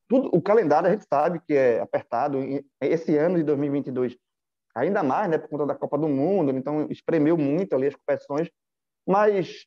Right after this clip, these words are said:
é, se, quando você tem jogos em sequência, significa que você tá avançando nas competições, né? Significa que tá, você tá andando, né? O Santa, o Santa Cruz,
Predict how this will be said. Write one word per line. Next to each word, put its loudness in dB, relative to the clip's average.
é, 2
se, -16
quando -2
você -2
tem -2
jogos -2
em -12
sequência, -4
significa -2
que -10
você 0
tá -2
avançando -2
nas -6
competições, -4
né? -6
Significa 0
que -6
tá, -4
você -4
tá -4
andando, 0
né? -4
O -8
Santa, -8
o -4
Santa -4
Cruz, -2